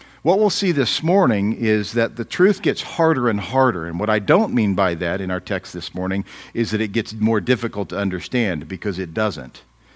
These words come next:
Last week took some effort, and if you hadn't been poring over that passage, you probably were alarmed with the conclusions to which we arrived. We'll do a little bit of a review this morning before we get into this morning's text.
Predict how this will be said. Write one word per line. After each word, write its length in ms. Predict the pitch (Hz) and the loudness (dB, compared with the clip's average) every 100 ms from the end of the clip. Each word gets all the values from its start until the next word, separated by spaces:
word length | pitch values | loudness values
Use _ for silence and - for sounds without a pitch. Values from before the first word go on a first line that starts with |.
| _ - - | _ -20 -14
Last 460 | - 156 247 254 - | 0 4 4 2 -2
week 320 | 120 107 117 | -2 -2 -2
took 220 | - 156 | -4 -4
some 180 | - 113 | 0 2
effort, 460 | 123 123 82 - - _ _ _ _ _ _ _ - - | 2 2 -4 -10 -16 _ _ _ _ _ _ _ -18 -6
and 120 | 110 | -2
if 160 | 110 135 | -2 0
you 260 | 123 120 | 0 2
hadn't 580 | 110 165 175 127 104 113 | 2 4 4 2 0 -4
been 220 | 127 120 | 0 2
poring 480 | 104 - 156 160 135 | 0 -2 0 2 4
over 240 | 127 135 131 | 4 4 2
that 300 | 113 98 - | 0 0 -2
passage, 520 | 127 131 127 98 98 | 0 0 0 -4 -2
you 120 | 117 | -4
probably 560 | - 160 202 190 127 123 | 2 4 4 2 0 0
were 220 | 110 107 | 0 0
alarmed 760 | 101 101 135 131 69 60 76 - - - - - - | 2 4 4 4 2 -6 -12 -16 -20 -20 -20 -20 -10
with 400 | 98 101 98 90 | -2 0 0 -2
the 80 | 95 | -6
conclusions 800 | - 98 - 135 139 113 87 - | -6 -6 -2 0 0 0 -4 -6
to 140 | - | -6
which 400 | 92 95 - - | -4 -4 -4 -8
we 160 | 101 95 | -4 -4
arrived. 420 | 90 113 101 87 | 2 2 2 0
We'll 80 | 92 | -4
do 160 | 95 | -4
a 0 | |
little 180 | 92 110 | -2 -2
bit 120 | 104 | -2
of 80 | 92 | -2
a 40 | 87 | -4
review 440 | 87 85 87 82 | -6 -6 -6 -6
this 200 | 80 - | -8 -8
morning 280 | 92 85 87 | -6 -4 -4
before 260 | 92 - | -8 -6
we 100 | 87 | -6
get 160 | 82 90 | -6 -6
into 220 | 85 80 | -6 -8
this 240 | 82 82 - | -10 -10 -6
morning's 340 | 104 107 90 | -4 -4 -4
text. 560 | - 80 82 - - | -8 -8 -8 -14 -20